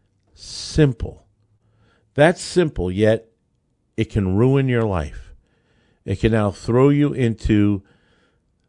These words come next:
the judicial system where, if it's New Jersey, your entire life can be ruined.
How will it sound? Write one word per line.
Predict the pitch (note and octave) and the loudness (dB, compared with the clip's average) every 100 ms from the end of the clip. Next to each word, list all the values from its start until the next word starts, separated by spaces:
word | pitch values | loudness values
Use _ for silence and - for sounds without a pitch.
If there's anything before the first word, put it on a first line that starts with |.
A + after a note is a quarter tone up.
| _ _ | _ _
the | F2+ | -14
judicial | D#2 G2 D#2 D3 E3 - D3 | -6 -6 0 2 4 2 2
system | - D3 - - D#2 C#2+ _ _ _ _ _ _ _ _ | 0 0 0 -2 -6 -8 _ _ _ _ _ _ _ _
where, | G2 G2 A2+ A2+ A2 G#2 - - | -4 6 10 10 8 4 -4 -2
if | B2 G#2 | 0 2
it's | A#2+ - | -2 -2
New | A2+ G#2 | -4 -2
Jersey, | B2+ D#3+ G3+ E3 D#3 F#3+ _ _ _ _ _ _ | 0 0 2 0 -2 -6 _ _ _ _ _ _
your | - A2+ | -4 -2
entire | C3 - - D3+ F3+ F3+ F3+ | -2 4 6 8 6 4 0
life | B2+ B2+ C#3 C3 - | -2 2 4 2 0
can | - A#2 | -2 -2
be | A#2 | 0
ruined. | G#2+ G#2+ A#2+ F2+ D2 - | 0 2 2 0 -4 -16